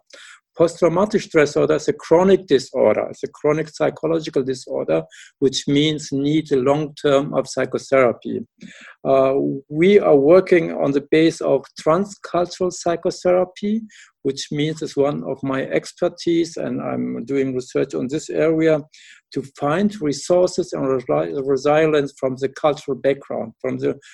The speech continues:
religion background. If you came back to the Yazidis, so we are talking, and this is something new in the scientific area, we are talking about three type of trauma. One is the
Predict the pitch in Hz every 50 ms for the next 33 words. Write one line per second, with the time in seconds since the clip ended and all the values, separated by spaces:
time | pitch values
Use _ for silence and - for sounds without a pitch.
0 | - _ - 131 131 131 139 175 170 180 175 143 117 117 113 - _ - - -
1 | 120 - _ _ _ _ _ _ - - - - - 160 151 156 156 - 190 185
2 | 180 170 185 190 180 165 185 180 185 - - 165 156 156 156 151 151 151 143 143
3 | 165 208 240 240 185 143 131 131 - - 156 156 156 156 165 165 170 160 151 -
4 | - - 185 202 196 196 - 165 151 147 147 135 123 - - - - 156 139 -
5 | 165 170 170 156 - - 165 160 151 147 151 165 190 208 185 156 143 135 135 131
6 | - 135 135 131 123 - 165 156 160 143 147 - - 151 147 151 156 147 131 135
7 | 147 160 170 - _ - - - - - _ - 143 147 143 143 - - 185 185
8 | - 190 170 160 147 143 156 160 156 - - - 185 196 202 202 - _ _ _
9 | _ _ _ _ - - - 185 185 196 196 196 - 127 117 - - - - 127
10 | 117 110 107 110 110 110 117 _ _ _ _ _ - _ _ _ - 139 139 151
11 | 175 185 196 175 151 - - 143 147